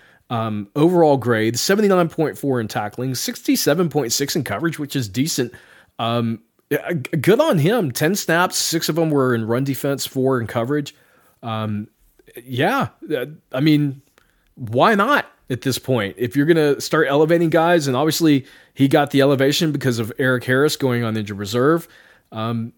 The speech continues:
why not put those guys in there, man? Let's see how some of these guys can, can turn out and, and how they can play. So,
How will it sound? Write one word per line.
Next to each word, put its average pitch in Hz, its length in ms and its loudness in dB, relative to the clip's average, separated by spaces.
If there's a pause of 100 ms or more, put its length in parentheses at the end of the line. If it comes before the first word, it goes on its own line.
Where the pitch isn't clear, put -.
(120)
why 131 280 2
not 165 300 2
put - 140 -8
those 262 160 -2
guys 185 280 0
in 190 140 2
there, 107 180 0
man? 113 180 -4
Let's 180 140 -4
see 233 160 -2
how 185 160 2
some 175 160 -4
of 170 60 -2
these 143 100 2
guys 127 260 0
can, 113 300 -4
can 107 240 -8
turn 120 240 -2
out 120 220 0
and, 104 180 -8
and 110 120 -6
how 120 120 0
they 113 100 -2
can 107 140 -8
play. 117 300 0
So, 104 360 -4